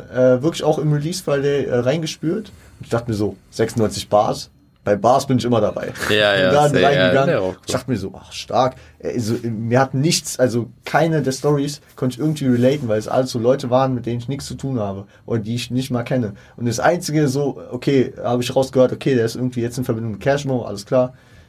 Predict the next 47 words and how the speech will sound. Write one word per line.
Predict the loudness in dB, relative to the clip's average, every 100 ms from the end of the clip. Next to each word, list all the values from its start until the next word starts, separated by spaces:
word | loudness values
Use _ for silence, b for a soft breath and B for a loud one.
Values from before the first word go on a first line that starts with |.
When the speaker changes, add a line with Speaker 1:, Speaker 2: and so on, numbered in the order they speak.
| b -4
Speaker 1:
Äh, | 2 4 4 2
okay, | 0 0 2
der | 4
hatte | 2 -2
Kontakt | -4 0 0 -2
zu | -6 -6
Sido, | -4 -2 0 0
zu | -4
Savage, | -2 0 0 -2 -4
zu | -4 -4
Echo, | -2 -2 -2
zu | -4 -12
Sammy | -4 -2 0 -2
oder | -2 -2 0
wem | -2
auch | -4 -6
immer. | -6 -6 b b
Krass, | 2 4 4
krass, | 0 -4 -4
krass. | -4 -6 B B -6
Äh, | 0 4 4 4 2
und | 0
er | 0
kann | 2 0 2
rappen, | 2 2 -6
so, | -2 -2 -2
ich | -4
bin | -4
gespannt. | -4 0 2 2
Und | -2
dann | 0 2
habe | 2
ich | 0
mir | -2
die | -2
nächsten | 0 -2 0
Tracks | 0 0
reingezogen | -2 -4 -2 -4 -2
und | -4
das | -2
Album | -2 -2 -4
und | -6 -8
ich |
bin | -8
sehr | -6 -6 -6
gefühlt | -10 -16 -16
gewesen. | -20 -20 -20